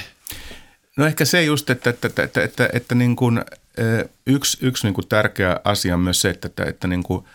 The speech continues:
tällaiselle solvaajalle, e, se solvaaja ei voi sietää, jos hän ei saa, saa niinku vastausta tähän solvaukseen. Elikkä Donald Trumpihan ärsyttää ihan suunnattomasti Barack Obama, joka ei kommentoi millään muotoa hänen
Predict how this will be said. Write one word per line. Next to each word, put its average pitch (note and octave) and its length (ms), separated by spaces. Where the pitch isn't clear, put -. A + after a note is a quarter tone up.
tällaiselle G2 320
solvaajalle, E2+ 760
e, - 80
se - 360
solvaaja A2+ 380
ei G2 80
voi G2+ 120
sietää, F2+ 580
jos D#2 260
hän F2 160
ei E2 80
saa, E2+ 360
saa F#2 220
niinku F2 260
vastausta - 640
tähän F2 220
solvaukseen. - 680
Elikkä A2 260
Donald C#3+ 220
Trumpihan A#2+ 540
ärsyttää F2 340
ihan F#2+ 120
suunnattomasti F2+ 600
Barack F#2 340
Obama, E2+ 400
joka D#2+ 240
ei F2 60
kommentoi F2+ 480
millään E2+ 420
muotoa D2+ 440
hänen D2+ 260